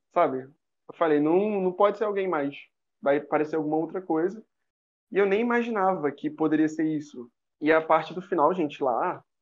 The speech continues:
né, foi uma coisa que foi bem inovadora lá, porque, queiram ou não, pra mim foi inovador, porque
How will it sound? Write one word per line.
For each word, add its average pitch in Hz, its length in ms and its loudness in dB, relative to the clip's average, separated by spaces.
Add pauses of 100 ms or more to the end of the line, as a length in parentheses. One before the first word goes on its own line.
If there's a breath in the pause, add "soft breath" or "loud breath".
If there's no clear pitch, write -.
né, 127 300 -4
foi 143 180 0
uma 151 120 0
coisa 151 280 -2
que 151 360 -4 (760 soft breath)
foi 151 140 6
bem 147 200 4
inovadora 160 640 4
lá, 160 380 4
porque, 160 880 0 (160)
queiram 180 400 4
ou 196 80 0
não, 170 360 0
pra 160 140 -2
mim 151 180 -4
foi 156 120 -4
inovador, 156 480 0
porque 131 500 -6